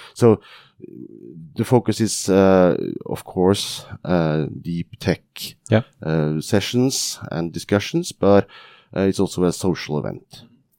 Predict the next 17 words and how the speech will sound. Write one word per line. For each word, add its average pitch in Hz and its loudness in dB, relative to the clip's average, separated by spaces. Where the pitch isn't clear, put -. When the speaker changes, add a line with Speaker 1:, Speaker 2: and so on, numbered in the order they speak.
Speaker 1:
So 110 0
it's 110 0
been 110 4
going 104 4
on 98 2
since 95 0
two 104 -4
thousand 98 -4
and 98 -4
one. 139 0
Speaker 2:
Yeah. 117 2
Speaker 1:
Uh, 98 4
I 92 4
actually 101 2
was, 87 2
uh, 90 4
um, 76 -2